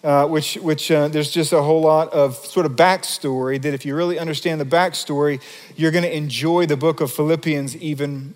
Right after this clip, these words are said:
more. Um, if you don't have a Bible, there's lots of Bibles in the chairs near you in those, uh, seats. And if you don't have one at home, take that home as a gift. We would love for you, uh, to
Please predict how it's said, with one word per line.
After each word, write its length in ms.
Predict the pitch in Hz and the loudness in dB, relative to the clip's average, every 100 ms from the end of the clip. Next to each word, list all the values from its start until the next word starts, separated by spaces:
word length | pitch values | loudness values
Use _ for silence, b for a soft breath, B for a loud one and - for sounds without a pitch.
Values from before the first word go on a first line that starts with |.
| - | -12
more. 600 | 139 160 156 120 107 - _ b b b b | -4 0 0 0 -4 -14 _ b b b b
Um, 300 | 139 131 123 160 | -2 0 0 0
if 180 | 151 | 0
you 60 | 165 | 2
don't 240 | 151 180 | 2 2
have 280 | 160 165 214 | 2 2 2
a 60 | 170 | 4
Bible, 380 | 131 131 139 156 | 4 4 0 -2
there's 220 | 143 135 | -4 0
lots 260 | 143 151 | 0 0
of 60 | 160 | 0
Bibles 420 | 147 135 139 127 | 2 2 0 -4
in 60 | 135 | -8
the 80 | 120 | -8
chairs 400 | - 139 127 131 | -4 -4 -4 -4
near 160 | 151 | -4
you 180 | 147 127 | -2 -4
in 80 | 123 | -6
those, 320 | 123 113 - 151 | -8 -8 -12 -12
uh, 160 | 120 | -10
seats. 300 | 113 151 135 | -6 -4 -4
And 80 | 165 | -4
if 40 | 160 | -2
you 80 | |
don't 120 | 202 190 | -2 0
have 180 | 190 | -2
one 100 | 180 | -2
at 80 | 160 | -4
home, 260 | 156 160 143 | -2 -4 -4
take 200 | - 151 | -4 -2
that 140 | 151 131 | -2 -4
home 200 | 135 131 | -6 -8
as 100 | 120 | -10
a 60 | |
gift. 460 | 110 120 107 - - B B B | -6 -6 -6 -10 -20 B B B
We 120 | 139 | -4
would 100 | 139 | -2
love 260 | 127 131 127 | 2 2 2
for 100 | 139 | -2
you, 400 | 123 120 120 139 147 | -4 -4 -6 -10 -10
uh, 280 | 120 117 120 | -8 -8 -10
to 400 | - 135 123 117 | -10 -6 -6 -6